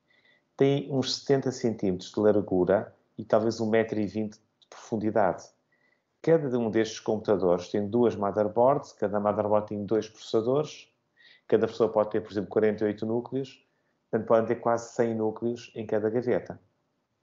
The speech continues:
Cem, mais cem, mais cem, mais cem, mais cem, mais cem, mais cem, e todos estão ligados entre si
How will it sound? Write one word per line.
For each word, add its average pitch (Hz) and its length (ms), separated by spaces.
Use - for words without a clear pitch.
Cem, 117 300
mais 90 380
cem, 107 280
mais 82 320
cem, 104 320
mais 85 320
cem, 98 260
mais 85 380
cem, 107 300
mais 85 340
cem, 104 320
mais 82 300
cem, 104 320
e 117 100
todos 131 440
estão 113 260
ligados 101 400
entre 101 220
si - 360